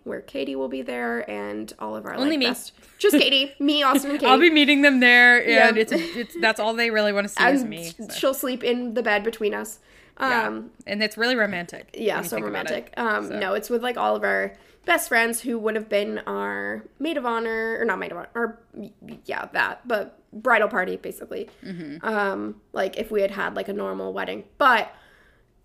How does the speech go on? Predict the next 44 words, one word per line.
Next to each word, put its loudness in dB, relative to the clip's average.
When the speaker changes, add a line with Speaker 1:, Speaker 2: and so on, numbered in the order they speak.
Speaker 1:
I 4
still, -2
like, 0
the 0
whole 2
point -2
of -4
doing 0
this -4
is, -6
like, -6
no -4
Speaker 2:
A -2
lot -4
of -10
the -6
stress 2
of, 4
Speaker 1:
drama -2
and, -6
Speaker 2:
yeah. -6
Speaker 1:
like, -4
no -4
stress -2
and -6
whatever. -4
Speaker 2:
Mm-hmm. -18
Speaker 1:
But, 0
like, 0
inevitably -2
planning -6
literally -4
anything -6
with -4
someone -6
other -6
than -8
just -12
yourself -8
Speaker 2:
Yes. -14
Speaker 1:
is -8
gonna, -4
like, -4
Speaker 2:
Exactly. -16